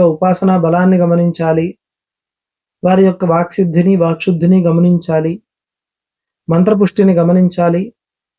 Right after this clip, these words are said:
వాక్చతురతని గమనించాలి.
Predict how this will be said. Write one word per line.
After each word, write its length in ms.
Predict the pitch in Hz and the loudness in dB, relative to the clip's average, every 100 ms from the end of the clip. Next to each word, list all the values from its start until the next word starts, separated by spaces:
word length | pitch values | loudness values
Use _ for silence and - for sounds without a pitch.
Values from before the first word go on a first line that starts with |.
| _ _ _ _ _ _ _ _ _ - | _ _ _ _ _ _ _ _ _ -4
వాక్చతురతని 760 | 175 202 196 190 196 190 190 165 | -2 -2 -2 0 0 0 0 0
గమనించాలి. 600 | 160 175 175 165 160 160 | 0 0 -2 -2 -6 -6